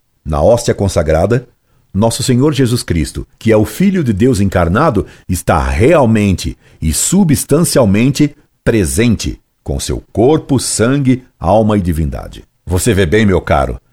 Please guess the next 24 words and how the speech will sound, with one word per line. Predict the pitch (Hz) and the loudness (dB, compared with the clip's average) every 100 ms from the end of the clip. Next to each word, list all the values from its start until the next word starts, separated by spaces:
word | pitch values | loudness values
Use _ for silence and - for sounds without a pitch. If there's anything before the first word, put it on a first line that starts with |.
| _ | _
que | - | -2
a | 90 | 0
noção | 87 - - 110 90 | 0 -2 0 0 0
de | 80 | 0
presença | 85 71 95 117 - | -2 0 0 0 0
é | 76 | 0
variado, | 73 69 101 127 127 - _ _ - | 0 2 2 2 -4 -14 _ _ -4
possui | 202 - 143 | 0 2 2
vários | 104 123 85 | 4 0 0
graus | 98 110 110 | 0 2 2
e | 101 | 0
modos. | 85 82 65 62 - _ - | 2 0 0 -8 -14 _ -6
Faço-lhe | - 143 160 139 | -2 0 0 2
outros | 127 175 175 131 | 4 2 0 -2
paralelos | - 120 104 113 156 139 - | 0 2 4 4 2 0 0
para | 110 | 0
seus | 101 107 85 | 0 0 0
amigos | 92 110 87 | 0 -2 -2
engenheiros | 92 85 113 147 - - _ | -2 0 2 0 -2 -12 _
que | - 143 | -4 -2
eu | |
gostaria | 135 131 110 113 | 0 0 0 0
de | |
conhecer. | 107 120 117 90 87 | 0 -2 -2 -4 -6